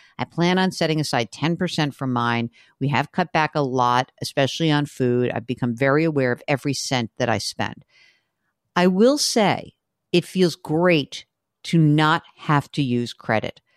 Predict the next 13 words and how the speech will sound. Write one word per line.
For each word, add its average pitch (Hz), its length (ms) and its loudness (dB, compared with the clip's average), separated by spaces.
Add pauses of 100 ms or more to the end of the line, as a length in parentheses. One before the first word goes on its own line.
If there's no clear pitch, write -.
(200)
I 160 120 4
would 160 320 2
literally 220 600 2
get 190 240 0
nauseous 139 520 0
when 135 140 -4
I 120 40 -2
had 139 180 -4
to 135 60 -12
charge 131 460 -2
in 123 80 -4
the 117 80 -4
past. - 580 -6